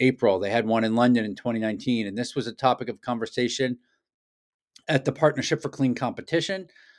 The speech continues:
And actually, right after that, in May of twenty nineteen, was the first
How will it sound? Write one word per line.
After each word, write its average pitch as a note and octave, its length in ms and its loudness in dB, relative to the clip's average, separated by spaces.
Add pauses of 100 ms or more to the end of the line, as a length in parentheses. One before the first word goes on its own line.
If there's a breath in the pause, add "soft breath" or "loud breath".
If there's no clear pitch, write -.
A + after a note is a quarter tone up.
(600 soft breath)
And C3+ 180 4
actually, C#3+ 580 0 (120)
right C#3+ 320 2 (100)
after D#3 360 0
that, G#2+ 320 -2
in A#2+ 160 -2
May C#3 180 6
of D3+ 120 0
twenty C#3 220 0
nineteen, B2+ 440 2
was A#2 160 -2
the A#2 80 -2
first - 600 0